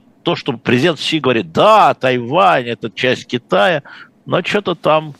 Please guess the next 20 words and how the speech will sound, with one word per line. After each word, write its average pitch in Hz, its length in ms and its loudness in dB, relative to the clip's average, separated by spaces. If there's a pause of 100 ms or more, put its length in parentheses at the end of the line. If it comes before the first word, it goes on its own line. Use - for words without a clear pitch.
(1120)
я 147 220 4
думаю, 143 380 0
что - 240 -2
на 120 120 -2
каком-то 135 440 -2
этапе, 202 340 0
это 113 140 -4
же 95 120 -6
бесконечная 131 640 -2
история, 95 420 -2 (320)
вот 107 140 0
сейчас 165 300 2
они 120 180 -2
договорятся, 104 720 0
им 113 100 -4
еще 113 220 0
один 101 180 -4
кризис 92 440 -6
не 101 80 -8
нужен. 85 300 -10